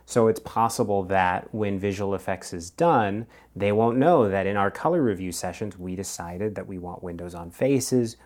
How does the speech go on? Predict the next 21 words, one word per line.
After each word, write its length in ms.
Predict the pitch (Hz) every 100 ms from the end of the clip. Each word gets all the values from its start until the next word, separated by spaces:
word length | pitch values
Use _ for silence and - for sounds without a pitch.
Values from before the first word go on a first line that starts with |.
| _
we 120 | 107
wanna 260 | 95 92 90
alter 340 | - 90 -
the 100 | 90
lighting, 600 | 87 98 104 107 107 104 - - _
looking 360 | 117 - 107 95
solely 600 | - 117 113 110 107 98
at 180 | 87 -
the 60 |
plate. 560 | - - 87 85 - - _ _ - _ -
And 260 | 117 113
then 420 | 123 143 143 143 -
what 280 | 117 113
becomes 460 | 113 104 120 120 107
a 60 | 104
job 420 | 95 101 104 104
in 160 | 92
color 500 | 87 - 170 180 120
is 180 | 110 113
to 100 | -
try 500 | 92 - 113 110 117